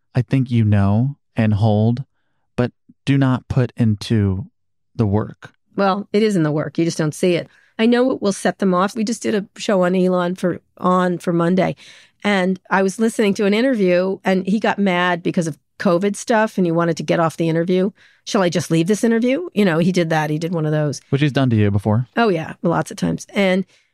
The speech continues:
Speaker 2: I was listening to myself. I was like, "Good job, Kara." I literally got the answer out of him, calmed him down at the same time, but he answered. And then it got, it, it was very revelatory. I thought, "Oh, good job for me," 'cause I knew him. I knew what would,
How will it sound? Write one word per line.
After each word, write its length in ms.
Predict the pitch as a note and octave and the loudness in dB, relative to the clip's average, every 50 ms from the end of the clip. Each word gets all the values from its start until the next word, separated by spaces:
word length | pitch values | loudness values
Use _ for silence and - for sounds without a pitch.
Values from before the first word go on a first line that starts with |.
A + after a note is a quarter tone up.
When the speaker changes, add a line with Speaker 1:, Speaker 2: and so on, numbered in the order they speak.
| _ - | _ -2
Speaker 2:
I 140 | G3+ A#3 | 0 2
was 120 | B3+ B3+ A3 | 2 0 0
listening 320 | A#3 A#3 B3+ - - A#4+ F4+ | 0 0 0 2 2 2 4
to 60 | B3+ | 2
myself. 260 | F#3+ F3+ - - F3+ | 2 0 0 0 0
I 40 | F#3 | 0
was 80 | F3+ | 0
like, 180 | G#3+ G3+ F#3 - | 0 -2 -2 -2
"Good 200 | - C4+ E4 - | -2 -2 -2 -2
job, 300 | - - B3+ B3+ C4+ - | -2 -2 -2 -2 -2 -4
Kara." 280 | - - G3+ F3+ E3+ E3 | -2 -2 0 0 0 0
I 180 | - E3+ F3+ G3 | 0 0 0 0
literally 420 | G#3 G#3 A3 A#3 C4+ C#4 C#4 C4+ | 2 2 2 2 2 2 2 2
got 260 | G3+ A3+ G3 G3 G3+ | 2 2 0 0 0
the 160 | - A3+ F3 | -2 -2 0
answer 340 | F3+ F#3+ G3+ A3 - - A3 | 0 0 0 -2 -2 -2 0
out 220 | - F3 E3+ E3+ F3 | 0 0 0 0 -2
of 100 | E3 F3 | -2 -2
him, 220 | F3 E3+ E3+ F3+ _ _ _ _ _ - | -2 -2 -4 -6 _ _ _ _ _ -8
calmed 320 | - - - F#3+ G#3+ G#3+ | -2 0 0 2 2 2
him 100 | A3+ A3+ | 2 2
down 400 | G#3+ A3+ G#3 G#3+ B3 C4 A#3 G3+ | 2 2 2 2 0 0 0 -2
at 80 | F#3+ F#3 | -2 -4
the 80 | - F#3 | -4 -2
same 240 | - G3+ F#3 F#3 | 0 0 0 0
time, 220 | F#3+ - A#3+ A#3+ A3+ | 0 0 0 2 2
but 80 | F#3 | 2
he 180 | F3+ F3+ F#3+ A3+ | 2 4 4 2
answered. 400 | C4 C#4+ C#4 - - - - - | 2 0 -2 -4 -8 -8 -8 -4
And 140 | - F#3+ G3+ | 0 2 2
then 120 | G#3+ G3+ G#3 | 2 2 0
it 100 | G3 - | 0 -2
got, 320 | - F3+ F3+ - - - | -2 -2 -2 -4 -6 -6
it, 140 | - F#3+ - - | -6 -6 -4 -2
it 60 | A3+ | 0
was 140 | G#3 F#3 - | 0 0 2
very 200 | A3+ A#3+ C4 C#4 | 2 2 2 2
revelatory. 720 | A#3+ G#3 F#3+ G3+ G#3+ G#3 F3+ - - F#3+ - - - - | 2 0 0 0 0 -2 -2 -2 -2 -4 -2 -2 -2 -4
I 120 | E3+ F3 | -4 -4
thought, 200 | F3 - F#3+ G3 | -2 -2 -2 -2
"Oh, 160 | A#3 B3 C4 A#3 | -2 -2 -4 -4
good 200 | - A3+ B3+ - | -4 -6 -6 -4
job 340 | - A3+ A3 G3+ G3 - | -2 -2 -2 -2 -4 -4
for 100 | - E3 | -4 -2
me," 180 | D#3+ D#3+ E3 E3+ | 0 0 0 -2
'cause 140 | - - G3+ | -2 -2 -2
I 100 | G#3+ A3+ | 0 2
knew 260 | A#3+ A#3+ C4 C4+ C4 | 4 4 4 4 4
him. 280 | G#3+ G3 B2+ B2 D3 D#3+ | 2 0 0 -2 -4 -2
I 80 | F3+ | 2
knew 300 | G3+ G#3 G#3+ G#3+ G#3 G#3+ | 2 4 4 4 4 2
what 180 | G#3+ G3+ - E3+ | 0 0 0 0
would, 220 | F3 F3 E3 - | 0 0 -2 -4